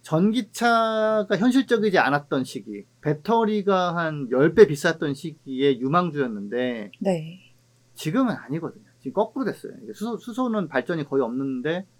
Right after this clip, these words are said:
Speaker 1: 배터리는 열 배 싸지고 뭐 두 배 좋아지고 막 이렇게 되다 보니까.
Speaker 2: 맞아요. 사실 저희가
Speaker 1: 네.
Speaker 2: 여러 번 말씀드렸지만 해외에서는 이 대형 트럭도 수소가 아니라 전기로 가고 있잖아요.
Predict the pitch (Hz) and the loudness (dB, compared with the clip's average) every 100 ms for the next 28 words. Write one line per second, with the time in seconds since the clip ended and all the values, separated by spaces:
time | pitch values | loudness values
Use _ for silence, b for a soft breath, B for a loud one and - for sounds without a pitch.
0 | - 143 190 196 185 165 131 123 131 165 | -10 -6 0 2 2 -2 -4 0 2 2
1 | 165 196 175 170 160 143 127 120 - _ | 4 2 2 0 -4 -6 -6 -6 -8 _
2 | - - - 147 175 165 139 139 131 127 | -20 -20 -4 0 2 2 2 2 0 -6
3 | 107 - - - 127 131 110 107 - 107 | -8 -12 -12 -6 -4 -4 -6 -14 -10 -8
4 | 110 120 190 190 190 185 175 - 320 339 | -6 -4 0 0 -2 -8 -10 -8 -6 0
5 | 294 247 214 226 214 214 190 170 185 214 | -2 -2 -6 -4 0 2 2 0 0 0
6 | 220 170 165 - - 202 196 185 190 - | 0 -2 -2 -6 -4 -4 -4 -4 -8 -8
7 | - 180 254 196 254 330 320 294 254 214 | -8 0 2 2 0 -2 -4 -2 0 0
8 | 190 147 - 190 254 254 240 - 196 190 | 0 -4 -2 4 4 4 -4 -6 -8 -6
9 | 302 339 294 185 170 170 151 196 202 277 | -8 -6 -4 -4 -4 -8 -4 -2 0 0
10 | 214 - 156 165 147 - 156 143 143 185 | 0 -4 -8 -8 -8 -8 -2 -2 -2 -6